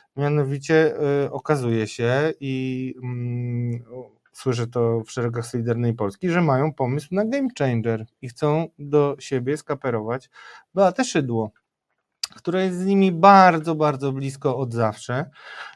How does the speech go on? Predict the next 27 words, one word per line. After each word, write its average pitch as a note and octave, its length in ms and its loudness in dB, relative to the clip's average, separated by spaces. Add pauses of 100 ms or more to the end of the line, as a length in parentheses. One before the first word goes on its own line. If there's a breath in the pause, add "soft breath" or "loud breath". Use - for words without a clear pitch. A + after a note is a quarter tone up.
(120)
I F#3+ 180 2
wprawdzie E3+ 520 4
dzisiaj C#3 340 0
jeszcze C3 340 -2
nie D3 180 0
ma A#2+ 280 0
jasnej A#2+ 420 -4
deklaracji, A#2 600 -6
ale B3+ 200 -8
oni A3 240 -4
wierzą, C3 300 -4
że E3+ 100 -6
ją F3 120 -6
skaperują. B2 640 -6
I G3+ 80 -12
być G#3 220 -10
może F3+ 220 -2
jej D#3 140 0
nienawiść C#3+ 540 0
do B2 100 -2
bankstera, A#2+ 640 -2
bo C3+ 100 -10
tutaj B2 280 -6
przy C3+ 180 -2
okazji C3+ 300 -2
mamy B2+ 260 -2
nowy, B2 400 0